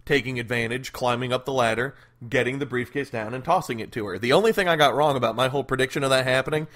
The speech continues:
was they did it in the ring, so it was all on camera, instead of her being on the outside, which would have required a second camera. So, you know, that's just logistics.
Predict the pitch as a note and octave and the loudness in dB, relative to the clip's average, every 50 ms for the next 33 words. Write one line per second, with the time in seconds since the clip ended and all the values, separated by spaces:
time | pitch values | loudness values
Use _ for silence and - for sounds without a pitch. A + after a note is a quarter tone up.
0 | - - - - D#3+ D#3 C#3+ E3+ D#3 D3+ F3+ E3 F3 E3+ D3+ D3 C#3+ D3 C3 C3 | -20 -8 -2 0 2 4 4 2 4 4 4 4 4 0 0 -2 -4 -2 -2 -2
1 | A#2+ A2 B2+ C3 C3+ D3 D#3 D#3+ D3+ - D3 B2 A2 B2+ A2+ B2 B2+ B2+ A#2+ B2 | 0 0 0 0 0 0 -2 -4 -2 0 0 0 0 -2 0 0 0 2 2 0
2 | A#2 A#2 A2 - D3+ D3 C#3 B2+ A#2+ A2+ A2+ - - - - - E3 - - G#3+ | -2 -2 -2 0 0 2 2 2 0 -2 -2 -4 -8 -14 -8 -8 -2 2 4 4
3 | G3+ F#3+ - - F#3 F3+ D#3+ D#3+ D3+ C#3+ C#3+ C#3 C3+ C3+ C#3 C#3 B2+ G#2 - C#3 | 4 4 2 2 0 0 0 0 0 0 0 2 2 4 4 2 2 0 0 2
4 | B2 A#2+ A#2 A#2+ E3+ A3 C#3 - F#3+ E3 D#3 C#3+ C#3 - D3 C3+ B2+ A#2 A#2 - | 2 2 4 4 4 2 2 2 -4 -4 -4 -4 -2 0 2 2 2 0 -2 -4
5 | - B2+ - A#2+ A2 - B2+ G#2+ G2 G2+ G#2 G2+ _ - - - _ _ - - | -4 -4 -4 -6 -8 -6 -6 -6 -6 -8 -14 -16 _ -20 -20 -20 _ _ -2 2
6 | D#3 C#3+ C3 C3+ C#3+ C#3 A#2+ A2 A2 - - D#3 D#3+ D#3 - D3 B2 G#2 A#2+ A2+ | 4 4 4 4 2 0 0 -2 -4 -2 2 2 2 2 0 -6 -6 -4 -6 -4
7 | A2+ B2+ C#3+ B2+ - - - - - - | 0 0 0 -2 -2 -10 -18 -18 -20 -20